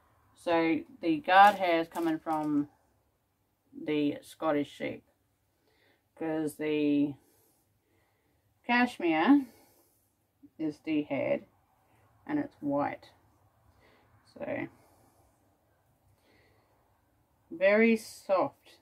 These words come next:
this one, very shiny, so I want to put a decent amount in this, but also have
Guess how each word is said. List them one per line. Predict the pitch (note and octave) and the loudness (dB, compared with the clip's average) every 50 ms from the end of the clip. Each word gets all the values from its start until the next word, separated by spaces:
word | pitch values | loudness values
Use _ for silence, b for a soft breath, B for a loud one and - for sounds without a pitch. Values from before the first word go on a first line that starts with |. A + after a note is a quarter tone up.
| _ - | _ -12
this | - C#3 - - | -12 -12 -12 -10
one, | - C3+ C3+ C3+ C#3+ E3 G#3+ A#3 A3+ - _ _ _ _ _ _ _ _ _ _ _ - | -8 -6 -4 -2 -2 -2 -2 -2 -4 -6 _ _ _ _ _ _ _ _ _ _ _ -10
very | - E3 F3 E3+ E3+ E3+ | -4 -2 0 0 0 0
shiny, | E3+ - - - - E3+ E3 D#3+ D#3 C#3+ C3 B2+ C#3 | -4 -8 -14 -8 -4 -2 0 2 2 2 0 0 -2
so | - - D3 | -4 -4 -2
I | D3 D3 C#3+ C#3+ D3 C#3+ C3+ - D3 | 0 2 2 2 2 0 0 -2 -2
want | D3 D3+ D#3 E3 F3+ - - | -2 0 0 -2 -2 -4 -6
to | A3+ G#3+ A3 G#3+ G#3 G#3+ A3 G#3+ - _ _ _ _ _ _ b b b b b b b b b b _ _ _ _ _ _ _ _ _ _ _ _ _ _ _ _ _ _ - | -4 -2 -2 0 -2 -2 -4 -6 -8 _ _ _ _ _ _ b b b b b b b b b b _ _ _ _ _ _ _ _ _ _ _ _ _ _ _ _ _ _ -6
put | F#3+ F3 | -4 -2
a | E3+ D#3 | -2 0
decent | E3 E3 E3 E3 - - E3 | 2 2 2 0 0 -2 -2
amount | D#3 D#3 D#3 D3+ D3+ D3 - - | 0 0 0 0 0 -2 -2 0
in | D3 D3+ D3 | 0 2 2
this, | D3 D3+ F3+ C#4+ D#4+ - - - _ _ _ _ _ _ _ _ _ _ _ _ _ _ _ _ _ _ _ _ _ _ _ _ _ _ _ _ _ _ _ _ _ _ _ _ _ _ _ _ _ _ _ _ _ _ _ _ _ _ _ _ _ _ _ _ _ _ _ _ _ _ _ _ _ _ _ _ _ _ _ _ _ _ _ _ _ _ _ _ _ _ _ _ _ _ - | 2 4 4 2 2 0 -4 -20 _ _ _ _ _ _ _ _ _ _ _ _ _ _ _ _ _ _ _ _ _ _ _ _ _ _ _ _ _ _ _ _ _ _ _ _ _ _ _ _ _ _ _ _ _ _ _ _ _ _ _ _ _ _ _ _ _ _ _ _ _ _ _ _ _ _ _ _ _ _ _ _ _ _ _ _ _ _ _ _ _ _ _ _ _ _ -4
but | E3+ F3 | -2 0
also | F3+ F3+ F3+ F3+ - G3 G3 | 0 0 0 -2 0 0 0
have | G3 G3 F#3 F3 D#3+ D3 | 0 0 -2 -2 -4 -6